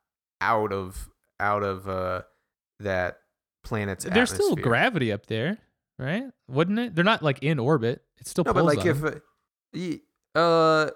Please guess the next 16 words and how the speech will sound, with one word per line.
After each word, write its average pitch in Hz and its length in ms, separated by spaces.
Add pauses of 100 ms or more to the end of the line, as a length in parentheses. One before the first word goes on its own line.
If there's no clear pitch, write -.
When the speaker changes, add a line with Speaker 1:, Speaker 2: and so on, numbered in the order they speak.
(440)
Speaker 1:
n-, 165 320
but 170 140
they 175 80
were 175 220
Speaker 2:
It's 170 100
Speaker 1:
in 107 80
Speaker 2:
plausible 151 380
enough 104 220
for 110 120
me, 101 240
I 95 80
guess, 101 280
but - 280
Speaker 1:
They 156 120
were 170 440
in, 107 260